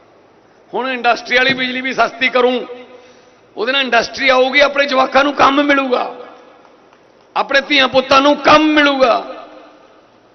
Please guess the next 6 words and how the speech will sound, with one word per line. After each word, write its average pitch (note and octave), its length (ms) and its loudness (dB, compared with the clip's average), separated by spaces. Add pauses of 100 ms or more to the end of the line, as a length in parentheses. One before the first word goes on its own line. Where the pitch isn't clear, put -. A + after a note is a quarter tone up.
(1500)
ਬਹੁਤ A#3 320 0
ਕੁਝ A#3 160 -8
ਸੋਚੀ F#3+ 280 -4
ਬੈਠਾ E3+ 260 -6
ਪੰਜਾਬ D3+ 400 -6
ਵਾਸਤੇ C3 380 -10